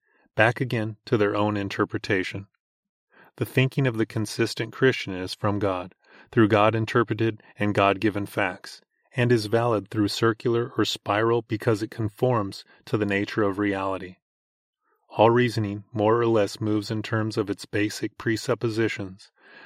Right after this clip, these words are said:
either God or autonomous man, and sees reality in terms of it. In terms of Scripture, we must insist that because God created all things, the full circle of meaning exists only where he is accepted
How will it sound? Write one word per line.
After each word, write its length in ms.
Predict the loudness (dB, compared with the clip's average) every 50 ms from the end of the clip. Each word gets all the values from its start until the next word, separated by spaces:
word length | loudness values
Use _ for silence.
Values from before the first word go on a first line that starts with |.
| -20 -6 0
either 300 | 2 4 4 4 2 2
God 340 | 2 4 4 4 4 4 4
or 140 | 4 4 4
autonomous 600 | 2 2 2 0 2 2 2 0 -4 -4 -4 -4
man, 360 | -4 -2 -4 -4 -8 -10 -14 _ _ _ _ _ _ -6
and 140 | -6 -6
sees 280 | -4 -4 -4 -4 -4 -2
reality 560 | 0 2 2 2 4 4 4 4 2 0 -2
in 120 | -4 -6 -4
terms 340 | -2 -2 -2 -2 -2 0
of 180 | 0 0 0 0
it. 140 | -2 -6 -10 _ _ _ _ _ _ _ _ _ _ _ _ _ _ _ _ _ _ -4
In 100 | -4 0
terms 340 | 2 2 2 2 2 0
of 140 | 0 -2 -2
Scripture, 560 | -2 -2 0 0 0 0 -2 -6 -8 -8 -8 -10 _ -20 -10 _
we 120 | 0 2 2
must 360 | 2 2 0 -2 -2 -4 -4
insist 480 | -4 -4 -4 -2 0 0 0 -2 -4
that 140 | -6 -4 -4
because 360 | -4 -6 -2 -2 -2 -2 -2
God 320 | -2 -2 -2 -2 -2 -4 -8
created 480 | -12 -8 -4 -2 0 0 0 0 0
all 160 | 0 0 0 0
things, 500 | -2 -4 -4 -4 -4 -6 -8 -12 -16 -18 _ -20 -20 -20 -20 _ _
the 80 | -4
full 280 | -2 2 2 2 4 2
circle 460 | 0 0 0 0 0 2 2 2 2
of 100 | 2 2
meaning 380 | 0 -2 -2 -2 -2 -2 -4 -6
exists 520 | -8 -8 -6 -2 0 0 0 -2 -4 -6 -2
only 280 | 0 0 2 2 0 0
where 320 | 0 2 2 2 2 0
he 240 | -2 -4 -2 2 2
is 140 | 4 4 2
accepted 600 | 0 -4 -4 -2 -2 0 0 0 -2 -4 -6 -6